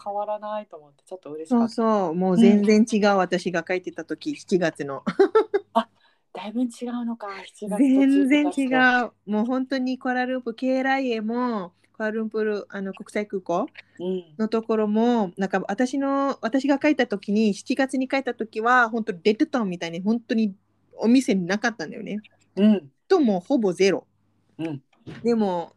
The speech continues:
Speaker 2: この間帰った時に本当にもう賑やかになっていて、本当に普通になっ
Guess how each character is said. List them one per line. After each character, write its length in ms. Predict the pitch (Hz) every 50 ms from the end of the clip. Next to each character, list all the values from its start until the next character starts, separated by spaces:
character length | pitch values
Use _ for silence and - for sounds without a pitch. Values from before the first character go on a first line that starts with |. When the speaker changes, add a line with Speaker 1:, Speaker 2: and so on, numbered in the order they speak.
| _
Speaker 2:
こ 120 | - - 240
の 80 | 247
間 220 | 262 269 269 285 285
帰 80 | 320
っ 40 | 294 262
た 100 | 262 226
時 260 | 226 220 220 - 202
に 120 | 202 202
本 200 | 226 254 302 330
当 100 | - 349 320
に 180 | 311 320 302
も 440 | 302 302 294 302 320 311 277 220 190
う 40 | 180
賑 260 | 190 208 196 190 226
や 120 | 277 277
か 100 | 269 -
に 120 | 196 175 170
な 100 | 165 165
っ 40 | -
て 120 | - 160
い 120 | 156 156
て、 280 | - - 170 170 165 170
本 160 | 180 240 311
当 80 | 320 359
に 80 | 359
普 160 | 330 - 320 320
通 160 | - 269 262
に 120 | 254 254
な 120 | 240 233
っ 60 | 233